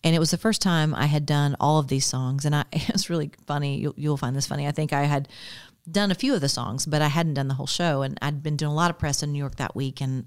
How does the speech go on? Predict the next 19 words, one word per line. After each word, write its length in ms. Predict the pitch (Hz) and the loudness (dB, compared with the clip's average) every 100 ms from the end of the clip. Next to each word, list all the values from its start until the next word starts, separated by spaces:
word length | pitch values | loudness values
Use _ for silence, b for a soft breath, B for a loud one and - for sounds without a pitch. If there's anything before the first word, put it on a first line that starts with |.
| - | -6
um, 360 | 143 135 135 - | -4 -2 -4 -4
I'd 100 | 143 | -2
had 140 | 156 147 | 0 0
a 40 | |
long 300 | 139 139 143 | 2 0 0
day. 180 | 135 127 | 0 0
It 60 | 127 | -2
was 120 | 143 | -2
one 80 | 143 | -2
of 60 | |
those 160 | 139 - | -2 -4
morning 200 | 143 143 | -4 -4
shows 240 | 143 143 | -4 -4
where 80 | 143 | -4
I'd 60 | 135 | -4
gotten 180 | 135 135 | -4 -2
up 80 | |
at 140 | 135 - | -4 -4
four. 320 | 139 135 | -4 -4